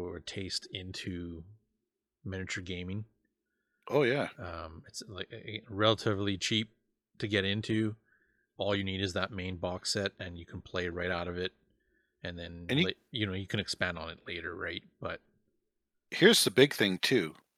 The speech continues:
Speaker 2: Not only is it a low model count, what's your terrain?
Speaker 1: Yeah.
Speaker 2: Nothing.
Speaker 1: Yeah.
Speaker 2: Right? It's,
Speaker 1: Go get some
Speaker 2: eh,
Speaker 1: cotton.
Speaker 2: so, <laughs> yeah,
Speaker 1: You know? <laughs>
Speaker 2: you know,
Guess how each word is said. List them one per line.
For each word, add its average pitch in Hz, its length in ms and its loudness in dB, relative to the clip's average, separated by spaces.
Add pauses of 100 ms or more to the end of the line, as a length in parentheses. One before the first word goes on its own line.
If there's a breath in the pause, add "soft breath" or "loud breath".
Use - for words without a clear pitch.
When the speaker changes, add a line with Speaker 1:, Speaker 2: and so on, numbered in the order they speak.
Speaker 2:
Not 123 140 6
only 139 180 8
is 107 100 4
it 104 60 2
a 98 60 4
low 101 200 4
model 92 380 2
count, 71 340 -6 (680)
what's - 240 6
your 131 80 8
terrain? 101 580 0 (1700)
Speaker 1:
Yeah. 98 200 0
Speaker 2:
Nothing. 98 360 -4 (140)
Speaker 1:
Yeah. 98 260 2 (100)
Speaker 2:
Right? 120 260 6
It's, - 440 6 (680 loud breath)
Speaker 1:
Go 131 120 4
get 120 200 10
some 113 160 8
Speaker 2:
eh, - 20 -2
Speaker 1:
cotton. 127 420 12
Speaker 2:
so, 104 120 4 (640)
<laughs> - 260 -14
yeah, 127 260 12
Speaker 1:
You 117 60 6
know? 107 100 2
<laughs> - 60 0
Speaker 2:
you 143 180 10
know, 156 160 12